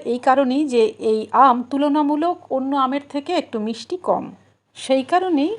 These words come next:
ডায়াবেটিসের রুগীরা ইচ্ছে করলে এই আম খেতে পারেন। সাত নম্বরে রয়েছে আশ্বিনা। আশ্বিন মাসে পাকে বলেই একে বলা হয় আশ্বিনা। যখনই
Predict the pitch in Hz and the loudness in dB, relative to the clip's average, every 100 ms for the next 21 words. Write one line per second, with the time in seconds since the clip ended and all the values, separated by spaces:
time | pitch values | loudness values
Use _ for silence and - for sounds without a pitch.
0 | - _ _ _ 214 214 196 202 214 - | -10 _ _ _ 0 2 2 -2 -8 -10
1 | 269 226 208 277 240 320 - _ _ 247 | -6 -6 -4 0 2 0 -6 _ _ -14
2 | 220 - 254 226 214 254 392 220 208 233 | -12 -10 -4 -4 -2 -4 -4 -4 -4 -4
3 | 320 311 247 196 165 175 185 - _ _ | -6 -6 -6 -6 -6 -8 -14 -20 _ _
4 | _ _ _ - 285 277 302 294 302 285 | _ _ _ 2 2 4 2 2 2 4
5 | 247 247 440 - 208 214 - 196 175 - | 4 2 -4 2 2 2 -2 -8 -10 -16
6 | _ _ _ _ - - - - 294 320 | _ _ _ _ -6 -6 -4 -4 -2 -2
7 | 330 349 180 214 220 294 403 349 254 214 | -4 -2 -2 -2 -4 -2 -2 -4 -4 -4
8 | 190 185 170 180 - 185 185 - _ _ | -2 -4 -6 -6 -10 -12 -12 -14 _ _
9 | 202 185 190 175 - 240 | -8 2 2 2 -6 -6